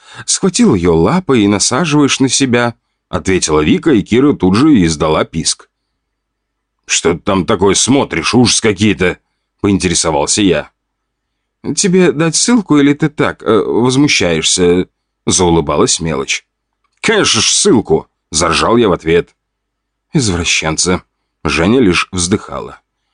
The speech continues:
"Дима тот ещё извращенец, мы с ним кучу хентайных игр прошли",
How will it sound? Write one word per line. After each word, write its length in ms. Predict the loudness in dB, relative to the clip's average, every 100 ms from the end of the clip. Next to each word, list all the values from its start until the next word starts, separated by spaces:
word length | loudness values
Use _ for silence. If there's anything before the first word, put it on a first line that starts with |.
| _ _ _ _ -2
"Дима 380 | 0 2 2 0
тот 200 | -2 0
ещё 240 | 0 0
извращенец, 680 | 2 0 0 0 2 0 0
мы 120 | -2
с 100 | 0
ним 140 | 0
кучу 300 | 2 0 0
хентайных 640 | 0 0 0 0 0 0 -2 -4
игр 300 | 0 0 -2
прошли", 600 | -4 -2 0 2 2